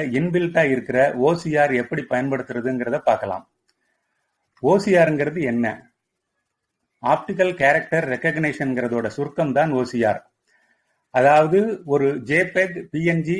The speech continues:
அல்லது பி டி எஃப் ஃபை-, ஃபைல்ஸ்ல இமேஜா இருக்கிற டெக்ஸ்ட்டை எடிட்டபிள் டெக்ஸ்ட்டா மா-, convert பண்றது தான் இந்த ஓ சி ஆர். இந்த மாதிரி convert பண்றதுனால அந்த டெக்ஸ்ட்டை நம்ம edit பண்ணலாம், font மாத்தலாம்,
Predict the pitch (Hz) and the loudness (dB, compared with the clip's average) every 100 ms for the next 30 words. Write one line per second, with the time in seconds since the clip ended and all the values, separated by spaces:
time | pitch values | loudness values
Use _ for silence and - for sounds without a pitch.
0 | 175 135 135 123 151 170 175 170 170 127 | -2 0 0 -2 -2 0 2 0 -2 -2
1 | 135 131 _ 143 143 135 127 139 170 131 | 0 -2 _ 0 0 -4 0 0 0 -4
2 | 139 175 190 180 160 127 - 113 107 131 | -6 -4 -2 0 0 -2 -4 -8 -4 -8
3 | - - 143 160 - _ _ _ _ 123 | -8 -2 -2 -2 -8 _ _ _ _ -4
4 | 147 175 190 170 165 127 - 139 123 117 | -2 0 0 0 -2 -8 -2 0 2 0
5 | 117 123 139 165 160 127 123 120 110 160 | -2 -2 0 -2 -2 0 2 0 0 -2
6 | 180 117 107 120 117 101 - _ _ _ | -2 -2 0 -2 0 -2 -2 _ _ _
7 | _ _ _ _ _ _ _ _ _ _ | _ _ _ _ _ _ _ _ _ _
8 | _ 156 151 170 190 180 151 185 180 156 | _ 0 2 2 0 0 0 0 0 0
9 | 143 131 120 113 123 156 175 - 127 135 | 0 2 0 2 4 4 2 -6 -4 -2
10 | 123 - 143 - 170 165 175 135 123 127 | -2 -2 -6 -2 2 2 2 0 0 0
11 | 165 165 143 131 123 139 165 - 135 143 | -4 -4 -2 0 0 -2 -4 -2 -2 0
12 | 165 135 123 120 120 139 | -4 -6 -4 -2 0 -2